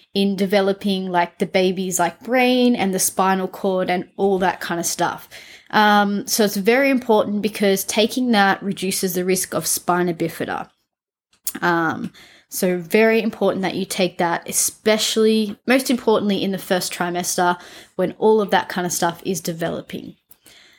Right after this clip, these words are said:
Um, another thing I recommend taking is iron. Um, so, you know, your body is literally developing an organ, a placenta. It's feeding the baby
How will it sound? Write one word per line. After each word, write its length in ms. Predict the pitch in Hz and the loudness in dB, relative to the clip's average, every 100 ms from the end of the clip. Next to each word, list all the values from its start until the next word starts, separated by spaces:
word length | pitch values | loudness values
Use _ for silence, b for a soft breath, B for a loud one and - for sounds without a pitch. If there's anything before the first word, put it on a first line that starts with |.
| - | 0
Um, 360 | 208 208 202 - | 2 2 0 2
another 340 | 233 262 330 | 4 4 2
thing 220 | 339 302 | 2 2
I 100 | 240 | 2
recommend 440 | 226 240 247 233 233 | 2 2 2 0 0
taking 580 | 226 226 233 226 226 - | -2 -2 0 0 0 -2
is 440 | 214 208 208 208 - _ _ - | -2 2 2 0 -2 _ _ -2
iron. 600 | 196 208 240 285 294 320 B B - | 2 2 2 2 2 -2 B B 0
Um, 460 | 196 190 180 175 | 2 2 0 -4
so, 220 | - - 202 | -2 2 4
you 360 | 196 190 - | 4 2 0
know, 80 | 196 | -2
your 160 | 196 196 | 0 0
body 480 | 202 208 202 185 196 | 2 2 0 -2 -4
is 180 | 180 | -2
literally 300 | 214 226 226 | -2 0 0
developing 720 | 196 185 185 185 185 190 175 | 0 0 0 0 -2 -4 -4
an 240 | - 175 - | -6 -6 -6
organ, 540 | 185 190 208 208 220 - | 0 0 2 2 0 -2
a 60 | |
placenta. 800 | 160 165 - 190 202 214 196 202 B B B B | -6 -4 -2 0 0 2 4 2 B B B B
It's 220 | - - | -6 -2
feeding 400 | - 220 208 208 | 2 2 4 2
the 60 | 175 | 2
baby 600 | 190 185 190 190 185 | 2 2 0 -2 -4